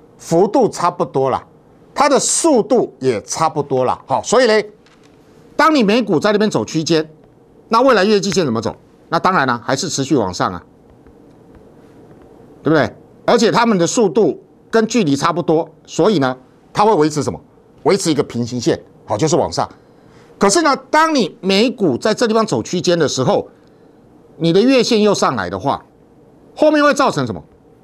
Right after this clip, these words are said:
你的指数啊，会跌破月线，对不对？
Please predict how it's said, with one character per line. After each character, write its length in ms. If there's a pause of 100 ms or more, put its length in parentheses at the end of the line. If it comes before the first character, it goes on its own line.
(460)
你 140
的 100
指 220
数 180
啊， 100 (960)
会 140
跌 140
破 160
月 120
线， 160 (1200)
对 80
不 60
对？ 180